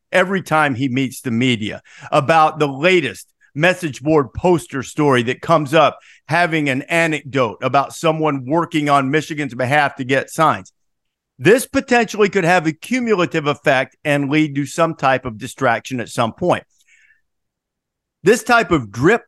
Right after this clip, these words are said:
drip, drip, drip stuff is what can take teams off the rails, or at least get them off track. And this is of Michigan's on, own doing on some level,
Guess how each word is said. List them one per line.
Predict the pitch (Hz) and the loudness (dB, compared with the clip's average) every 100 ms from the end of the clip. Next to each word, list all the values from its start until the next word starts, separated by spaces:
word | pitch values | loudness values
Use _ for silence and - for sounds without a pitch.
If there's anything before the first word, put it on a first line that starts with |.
| _ - | _ -14
drip, | 120 185 196 _ - | 0 2 2 _ -18
drip, | 120 147 180 - _ 127 | -8 -2 -2 -2 _ -6
drip | 123 156 - - | 0 0 -2 -12
stuff | - 147 117 95 - _ _ _ _ | -6 -2 0 -2 -8 _ _ _ _
is | 180 143 - | -2 -2 0
what | 170 170 170 | 0 0 -2
can | 165 | -4
take | - 160 143 - | 0 -2 -2 -6
teams | 147 135 113 104 - _ - | -4 -2 -2 -6 -12 _ 0
off | 143 131 | 2 2
the | - | -2
rails, | 123 127 101 90 - - | -2 0 -2 -6 -16 -4
or | 143 | -2
at | 131 | 2
least | 147 147 - | 0 0 0
get | 139 135 | 0 0
them | 127 | -2
off | 117 113 - | 2 0 -2
track. | - 123 92 _ _ _ _ _ _ _ | -2 -2 -2 _ _ _ _ _ _ _
And | 127 131 123 113 - - | -2 0 0 -2 -6 -2
this | 131 170 | 2 2
is | 185 165 | 2 0
of | - 170 139 | 2 2 2
Michigan's | 165 175 160 160 151 | -2 -2 -2 -4 -2
on, | 160 160 160 156 | 0 2 2 0
own | 160 170 165 | 2 2 2
doing | 156 156 156 | 2 2 0
on | 135 135 117 | 0 -2 -2
some | - 160 156 151 | -4 -2 0 0
level, | 151 135 - | 2 2 -2